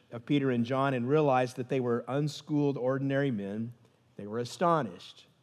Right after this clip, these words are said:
and they took note that these men had been with Jesus. But since they could see the man who had been healed standing there with them, there was nothing they could say.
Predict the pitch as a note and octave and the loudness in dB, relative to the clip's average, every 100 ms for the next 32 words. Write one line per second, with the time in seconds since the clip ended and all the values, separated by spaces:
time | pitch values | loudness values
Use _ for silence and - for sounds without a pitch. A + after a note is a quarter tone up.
0 | - B2 A#2+ A#2 E3+ D#3+ A#2 A2+ A#2+ - | -10 -2 -2 0 -2 -2 -2 -2 -2 -6
1 | - _ _ - A#2 - C3+ A#2 C3+ D3 | -20 _ _ -6 -6 0 0 2 0 0
2 | B2 A#2+ G#2+ A#2 A2+ G#2+ G#2+ B2+ A#2+ F2+ | 0 -2 -2 -2 -2 -6 -8 -4 -4 -6
3 | E2+ - - _ _ _ _ _ _ - | -16 -18 -20 _ _ _ _ _ _ -20
4 | - C#3 - G3 F#3+ - E3+ D#3 C3 - | -6 -6 2 2 2 2 2 2 -4 -4
5 | G3+ G#3 F3+ C#3 C3+ C3 B2+ C3+ D3+ D3 | 2 4 4 2 2 0 0 0 2 2
6 | C#3+ C3+ E3 D#3+ C#3 - - D3 D3 C3+ | -2 -2 2 2 2 -2 -4 -2 0 0
7 | C3+ B2+ C3 D#3 - G2 G2 A#2+ - - | 2 0 0 -2 -4 -8 -6 -6 -10 -20
8 | _ _ _ A#2+ A2+ C3+ F3 E3+ A2+ G2+ | _ _ _ -6 -6 0 0 0 -4 -6
9 | G2+ A2+ G#2+ - E3+ C3 D#2+ | -6 -6 -8 -10 -4 -4 -4